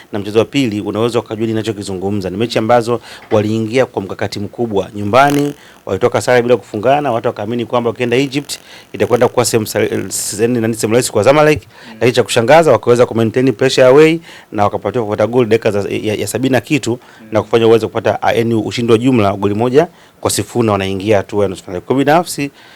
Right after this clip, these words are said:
Speaker 1: naamini ni mechi ngumu kwa Simba, kwa sababu Simba bado hawana timu ambayo unasema kwamba timu imekamilika.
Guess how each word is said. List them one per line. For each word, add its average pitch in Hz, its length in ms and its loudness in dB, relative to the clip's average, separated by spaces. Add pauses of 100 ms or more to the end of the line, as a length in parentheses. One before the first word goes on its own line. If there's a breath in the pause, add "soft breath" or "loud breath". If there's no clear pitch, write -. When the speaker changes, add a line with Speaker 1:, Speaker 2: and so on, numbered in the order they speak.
(160 soft breath)
Speaker 1:
naamini 123 300 4
ni 120 60 4
mechi 110 240 0
ngumu 120 240 0
kwa 107 140 -4
Simba, 101 360 -2
kwa - 120 -14
sababu 120 200 -6
Simba 127 420 2 (360 soft breath)
bado 123 480 4 (420)
hawana 120 400 4
timu 113 380 -2
ambayo 107 220 4
unasema 104 240 0
kwamba 101 180 -4
timu 107 220 -8
imekamilika. 98 680 -6